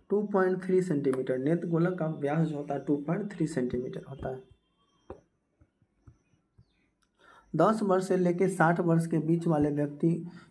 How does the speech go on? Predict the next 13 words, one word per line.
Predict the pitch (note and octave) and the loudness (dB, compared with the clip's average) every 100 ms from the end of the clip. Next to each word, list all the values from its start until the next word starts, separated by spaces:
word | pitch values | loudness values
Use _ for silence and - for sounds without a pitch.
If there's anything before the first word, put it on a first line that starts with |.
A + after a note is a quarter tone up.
| - | 2
ही | D#3+ | 4
नेत्रदान | D3+ D3 D3 C3+ C#3+ | 2 0 0 0 0
कर | B2+ | -6
सकते | B2 B2+ C3 | -6 -4 -2
हैं। | E3 | -2
दस | E3+ | 0
वर्ष | D#3 D#3+ - | -2 -2 -4
से | D3 | -2
लेकर | D3 C#3+ C#3+ | -2 -4 -8
साठ | C#3 D3 E3 | -4 -4 -2
वर्ष | D3 C#3+ - _ _ - - - | -2 -6 -8 _ _ -20 -20 -8
तक, | D#3+ D#3+ - - | -8 -8 -14 -14
अम, | D#3+ E3 | -10 -10